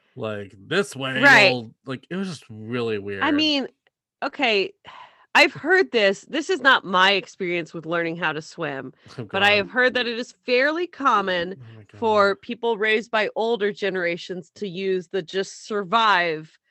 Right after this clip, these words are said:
Speaker 2: uh,
Speaker 1: Uh-huh.
Speaker 2: method of <laughs> swim school.
Speaker 1: Not the way
Speaker 2: And
Speaker 1: I
Speaker 2: just
Speaker 1: was taught to swim, I'm gonna point that
Speaker 2: Not
Speaker 1: out.
Speaker 2: me.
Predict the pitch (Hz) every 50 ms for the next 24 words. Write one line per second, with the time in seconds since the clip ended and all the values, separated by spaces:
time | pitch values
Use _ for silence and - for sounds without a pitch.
0 | _ _ _ _ _ - - 185 180 175 170 165 160 151 135 123 - 190 202 131
1 | - 202 185 170 160 - - 170 170 170 165 - - - - - - - - -
2 | 247 220 214 214 240 220 226 - - - - - - - - - 202 175 165 165
3 | 160 180 190 214 247 - - 233 196 185 185 180 165 156 147 147 147 - - 147
4 | 120 107 - 123 - - 127 107 98 98 98 104 110 101 104 110 - _ - 117
5 | 104 - - 254 277 285 277 - - 254 302 311 294 262 240 226 220